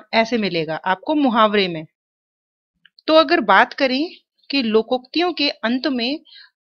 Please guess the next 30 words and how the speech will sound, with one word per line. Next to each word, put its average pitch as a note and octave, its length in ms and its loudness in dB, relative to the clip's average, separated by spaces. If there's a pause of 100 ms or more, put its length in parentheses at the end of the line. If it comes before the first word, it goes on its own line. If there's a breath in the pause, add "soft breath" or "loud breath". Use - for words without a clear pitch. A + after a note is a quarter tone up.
(220)
आपको G3+ 340 0
क्रिया A#3 320 2
सूचक C4+ 380 -4
शब्द C4 360 -4 (240)
नहीं A3 340 -2
मिलेगा, E3+ 440 -4 (460 loud breath)
लेकिन A#3+ 320 2
यदि C#4 340 2
मिल B3 280 0
भी D#4 180 4
जाता B3 380 0
है, F3 200 -6 (1600 soft breath)
क्योंकि B3+ 240 -2 (120)
बहुत A3+ 340 2 (220)
कम C#4+ 160 4
ही D4+ 280 2
लोकोक्तियां C4+ 560 -2
ऐसी A#3+ 220 -4
होती A#3 300 -2
हैं D4 200 -2
जहां G#3+ 260 -2
आपको A#3+ 260 -2
क्रिया A3 320 -2
सूचक A3+ 340 -6
शब्द G#3+ 280 -6
मिलेंगे, F#3 420 -4
आपको G#3 300 -4 (120)
mostly B3+ 440 0 (100)
मिलेंगे A3 380 -2
किसमें, D4+ 300 -6